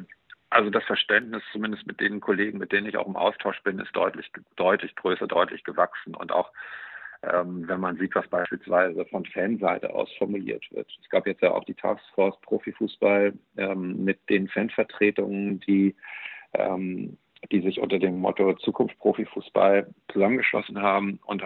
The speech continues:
ein Positionspapier erstellt haben. Und dort ist auch der Teil der ökologischen Verantwortung nicht nur benannt, sondern auch schon extrem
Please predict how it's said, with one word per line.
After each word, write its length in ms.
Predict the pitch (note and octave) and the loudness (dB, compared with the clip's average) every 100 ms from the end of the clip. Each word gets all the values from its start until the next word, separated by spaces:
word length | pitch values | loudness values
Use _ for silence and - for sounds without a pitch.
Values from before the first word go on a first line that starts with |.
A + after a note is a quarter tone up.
| - | -2
ein 280 | F#2 F2+ F2+ | -2 -2 -6
Positionspapier 880 | F#2+ F2+ - G2 G#2+ - - A2+ A1 | -6 -6 -2 -2 -2 -8 -6 -2 0
erstellt 580 | - - - G1+ - G2 | 0 -4 -4 -4 -2 2
haben. 220 | F#2+ F#2 | 2 0
Und 140 | F2 | -4
dort 240 | F2+ F2+ - | 2 4 2
ist 120 | - | -6
auch 180 | F#2 - | -6 -4
der 300 | F2 E2 - | -4 -4 -4
Teil 260 | - F2+ | 0 2
der 140 | F2+ - | 0 -2
ökologischen 640 | - F2 F#2+ G#2+ - F#2 | -2 0 0 0 -2 -6
Verantwortung 800 | - F2+ F2+ F2+ F2+ F#2+ F2+ - - - - - G2+ | -6 -6 -4 0 2 2 -4 -6 -20 -20 -20 -2 2
nicht 180 | F#2+ | 2
nur 160 | G#2+ F2 | 4 4
benannt, 400 | F2 E2+ F#2 A2+ | 4 4 2 2
sondern 300 | G2 F#2 F2+ | 2 2 0
auch 140 | F#2 - | -2 -4
schon 180 | G2 | -4
extrem 840 | F2+ - - - F#2 F#2 F#2 F#2+ | -4 -6 -10 -4 2 4 4 2